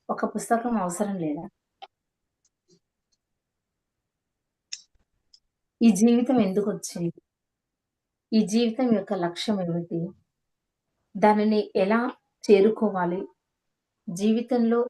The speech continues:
ఎలాంటి జాగ్రత్తలు తీసుకోవాలి? జీవితంలో వచ్చేటటువంటి సమస్యలను ఎలా ఎదుర్కోవాలి? అవసరమే కదా?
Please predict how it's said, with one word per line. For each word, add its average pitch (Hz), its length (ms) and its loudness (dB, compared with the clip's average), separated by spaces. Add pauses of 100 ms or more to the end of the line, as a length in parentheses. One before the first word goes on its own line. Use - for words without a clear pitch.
(140)
ఎలాంటి 220 420 2
జాగ్రత్తలు 226 640 -2
తీసుకోవాలి? 175 1000 -6 (1300)
జీవితంలో 254 1300 0
వచ్చేటటువంటి 214 800 -2
సమస్యలను 190 800 -8
ఎలా 196 200 -4 (140)
ఎదుర్కోవాలి? 175 760 -6 (1900)
అవసరమే 202 500 0
కదా? 165 300 -8